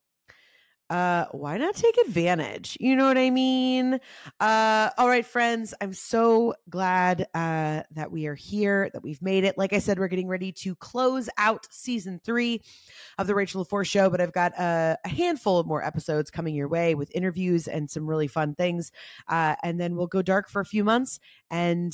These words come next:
uh, rest and recuperate, and then we'll be back with a season four.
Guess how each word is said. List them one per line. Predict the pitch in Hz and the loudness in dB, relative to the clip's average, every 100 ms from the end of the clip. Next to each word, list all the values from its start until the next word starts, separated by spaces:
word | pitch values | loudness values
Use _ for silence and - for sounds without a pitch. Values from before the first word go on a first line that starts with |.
| - | -4
uh, | 170 165 160 160 156 | -2 -2 -2 -2 -2
rest | 151 180 233 - | 0 2 0 -2
and | 170 | -4
recuperate, | 165 160 226 247 247 208 - | -4 -2 -4 0 0 0 -4
and | 147 | -8
then | 147 | -4
we'll | 147 | -4
be | 143 | -4
back | 139 147 156 _ _ _ | -4 -6 -6 _ _ _
with | 147 | -8
a | 151 | -8
season | - 143 147 143 | -8 -8 -6 -2
four. | 151 147 139 | 0 0 -2